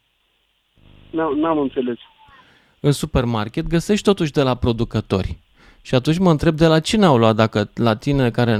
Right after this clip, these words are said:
Speaker 2: nu ți-a con-, nu ți-a, nu ți-a convenit, n-au luat de la tine, dar de la cine or fi luat?
Speaker 1: Sunt producători mult, mult mai mari. Adică eu vorbesc
Speaker 2: A,
Speaker 1: de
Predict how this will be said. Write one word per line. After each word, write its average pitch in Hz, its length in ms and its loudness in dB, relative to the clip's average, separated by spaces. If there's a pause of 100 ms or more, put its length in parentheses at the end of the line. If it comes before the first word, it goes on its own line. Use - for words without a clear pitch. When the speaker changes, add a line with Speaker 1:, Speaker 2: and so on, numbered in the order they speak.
(300)
Speaker 2:
nu 185 80 -4
ți-a 170 180 0
con-, 147 240 0
nu 170 160 0
ți-a, - 280 0
nu 185 120 -2
ți-a 185 160 0
convenit, 170 400 2
n-au 226 180 4
luat 131 160 4
de 117 60 4
la 110 80 6
tine, 117 160 -2
dar 151 120 2
de 170 100 2
la 175 140 4
cine 170 200 -6
or 120 80 0
fi - 120 -4
luat? - 240 -4 (1400)
Speaker 1:
Sunt 180 220 6
producători 170 1000 4
mult, 165 420 4 (120)
mult 160 380 4
mai 127 140 -4
mari. 120 380 -6 (340)
Adică 135 400 -6
eu 151 120 -10
vorbesc 151 280 -2
Speaker 2:
A, 113 480 4
Speaker 1:
de 165 280 0